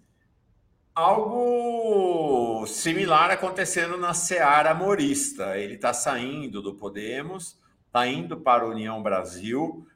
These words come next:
Mais uma vez, não é o dois quatro sete, a esquerda. Toda a imprensa tá dizendo que ele vai anunciar a desistência da candidatura dele hoje. Implodiu o Podemos.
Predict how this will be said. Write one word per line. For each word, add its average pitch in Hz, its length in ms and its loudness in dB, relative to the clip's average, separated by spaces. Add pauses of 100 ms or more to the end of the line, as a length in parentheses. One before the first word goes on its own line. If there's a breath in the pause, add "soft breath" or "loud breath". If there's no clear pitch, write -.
Mais 160 200 6
uma 202 160 6
vez, 147 320 2
não 117 300 -10
é 135 240 -6
o 151 100 -10
dois 117 220 -10
quatro - 220 -10
sete, 87 440 -8
a 80 40 -10
esquerda. 95 520 -10
Toda 185 560 8
a 156 40 6
imprensa 131 520 0
tá - 180 -2
dizendo - 420 -6
que 143 240 -18 (280 soft breath)
ele 110 140 -4
vai 113 140 4
anunciar 117 380 0
a - 20 2
desistência 113 680 -6
da 95 140 -2
candidatura 95 540 -8
dele 95 220 -10
hoje. 101 460 -2 (240 soft breath)
Implodiu 160 720 0
o - 80 -4
Podemos. 139 580 0